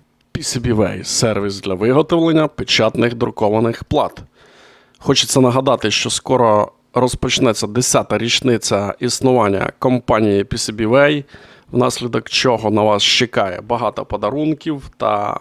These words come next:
багато купонів зі значними знижками. Тож приєднуйся до спільноти P C B Way та отримуй цікаві бонуси в електронному світі дій розробок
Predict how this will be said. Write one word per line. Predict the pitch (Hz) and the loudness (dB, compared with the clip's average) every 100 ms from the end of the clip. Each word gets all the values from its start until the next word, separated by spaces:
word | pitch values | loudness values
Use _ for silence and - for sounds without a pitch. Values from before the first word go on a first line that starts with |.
| - | -10
багато | 117 117 110 110 104 - 107 104 107 113 | -10 -4 -2 0 -2 -4 -4 -2 -4 -6
купонів | - - - 131 147 156 151 | -14 -10 -2 0 0 -2 -8
зі | 139 127 | -8 -6
значними | 120 113 - 123 123 120 | -4 -4 -4 -2 -2 -2
знижками. | 123 135 120 - - - - _ - - - _ | -2 0 0 -2 -10 -14 -16 _ -20 -20 -20 _
Тож | 117 - | -6 -6
приєднуйся | - 127 147 151 117 104 - 101 | -2 0 0 0 0 -2 -4 -8
до | 113 | -8
спільноти | - 131 139 123 101 | -6 -2 0 0 -2
P | 101 113 | -10 -16
C | - 117 120 | -18 -16 -14
B | |
Way | 123 147 143 139 _ - - - - | -8 -8 -8 -12 _ -20 -20 -20 -6
та | 110 | 0
отримуй | 107 - 127 131 131 127 | 0 2 4 6 6 4
цікаві | - 117 - 113 110 107 104 101 | 2 -4 0 0 0 -2 -6 -10
бонуси | 104 107 123 123 120 - 117 110 | -14 -4 0 2 0 -2 -4 -4
в | 107 107 | -6 -6
електронному | 101 104 - 117 110 104 107 | -4 -4 -2 -2 -2 -4 -6
світі | - 123 120 104 107 | -6 -6 -6 -8 -12
дій | 104 120 110 | -12 -8 -8
розробок | 113 101 123 135 147 143 135 - | -8 -8 -4 0 0 0 -4 -10